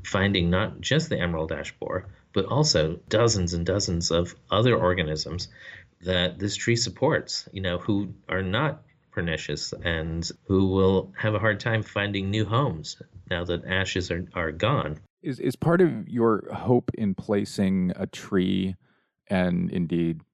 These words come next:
Speaker 2: scientists in an art museum or Kunsthal context that visitors will make the relationship between hundreds of years in trees, in art they like,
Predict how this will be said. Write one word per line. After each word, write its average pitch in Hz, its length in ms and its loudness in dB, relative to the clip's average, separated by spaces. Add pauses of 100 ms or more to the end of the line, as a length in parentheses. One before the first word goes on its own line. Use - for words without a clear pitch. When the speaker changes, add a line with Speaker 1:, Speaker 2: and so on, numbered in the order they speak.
(260)
Speaker 2:
scientists 87 840 -4
in 87 380 -2
an 85 100 -6
art 82 240 0
museum 85 480 6
or 80 80 8
Kunsthal 85 680 -4 (120)
context 82 720 -6 (600)
that 80 400 0 (420)
visitors 85 640 0
will 82 140 -2
make 80 240 -4
the 85 100 -2
relationship 82 680 -4 (100)
between 80 640 -10 (320)
hundreds 85 420 -4
of 80 100 -4
years 80 360 0
in 80 160 -6
trees, 80 560 -4
in 80 240 -10
art 85 200 -2
they 82 140 0
like, 80 440 -6